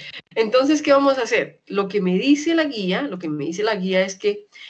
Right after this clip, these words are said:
analice cómo cambia el estado de la materia y qué es lo que ocurre a nivel molecular, así como lo que ocurre con el cambio de presión.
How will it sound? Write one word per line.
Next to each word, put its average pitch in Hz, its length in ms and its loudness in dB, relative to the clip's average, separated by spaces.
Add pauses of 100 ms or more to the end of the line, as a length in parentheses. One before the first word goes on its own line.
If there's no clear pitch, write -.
(180)
analice 208 800 0
cómo 220 340 0
cambia 254 400 -2
el 214 60 0
estado 190 260 -2
de 208 60 0
la 214 80 0
materia 196 420 0
y 202 100 -12
qué 185 120 -4
es 185 40 0
lo 220 120 0
que 208 100 -4
ocurre 233 380 -2
a 247 40 0
nivel 185 240 2
molecular, 208 640 2
así 185 240 -8
como 220 220 2
lo 190 180 2
que 165 60 -10
ocurre 240 340 -4
con 208 160 0
el 180 100 0
cambio 170 300 0
de 180 60 -6
presión. 180 420 0